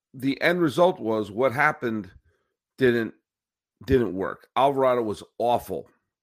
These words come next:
On a two one pitch, Alvarez hit the three-run homer that just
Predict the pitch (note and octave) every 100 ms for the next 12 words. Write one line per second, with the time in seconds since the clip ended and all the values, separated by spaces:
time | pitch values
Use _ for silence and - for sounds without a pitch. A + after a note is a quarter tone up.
0 | _ _ _ - G#2 F#2+ - D#3+ C3+ C3
1 | - B2 A2 - - - _ _ _ _
2 | _ _ _ - A#2 B2+ A#2+ A2+ F#2+ B2+
3 | A#2 G#2+ G2 - A#2+ A#2+ G#2+ G2 G2+ G#2+
4 | F#2+ F2 F2+ _ _ _ _ G#2+ G#2+ -
5 | G#2+ - -